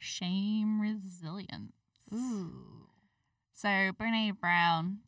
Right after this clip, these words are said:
Speaker 1: talks a lot around this. Um,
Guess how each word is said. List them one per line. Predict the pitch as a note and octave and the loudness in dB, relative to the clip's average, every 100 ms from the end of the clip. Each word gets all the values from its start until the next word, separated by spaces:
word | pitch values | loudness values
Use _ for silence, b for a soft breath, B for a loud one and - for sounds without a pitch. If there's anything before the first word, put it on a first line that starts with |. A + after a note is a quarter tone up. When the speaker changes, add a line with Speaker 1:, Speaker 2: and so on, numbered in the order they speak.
| _ | _
Speaker 1:
talks | - F3+ C#3+ - - | -6 -2 -2 -6 -6
a | E3+ | -4
lot | D#3+ F3 D3+ A#2 E3+ - | -4 -4 0 2 2 0
around | G3 F3 F3+ F3 F3 F3+ - | -6 -2 0 0 0 -2 2
this. | C4+ - - - - B B B B B | 2 2 -6 -18 -18 B B B B B
Um, | G#3 G#3 G3+ G3 G3+ | 4 6 8 6 6